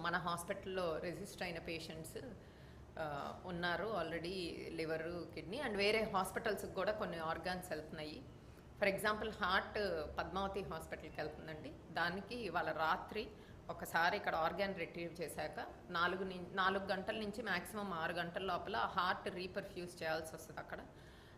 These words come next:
ఆ, అందుకని అది ఫ్లైట్‌లో వెళ్తుంది. దానికి గ్రీన్ కారిడార్ అదంతా గవర్నమెంట్ సాయం చేయబోతున్నారు. And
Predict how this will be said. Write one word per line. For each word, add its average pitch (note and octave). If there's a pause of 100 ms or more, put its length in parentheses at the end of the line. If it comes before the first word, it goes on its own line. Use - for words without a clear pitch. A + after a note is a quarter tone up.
(100)
ఆ, F3+ (380)
అందుకని F#3+ (100)
అది F3+
ఫ్లైట్‌లో F3+ (240)
వెళ్తుంది. E3+
దానికి F3
గ్రీన్ F3
కారిడార్ E3
అదంతా D#3 (640)
గవర్నమెంట్ E3
సాయం D3
చేయబోతున్నారు. D3 (680)
And E3+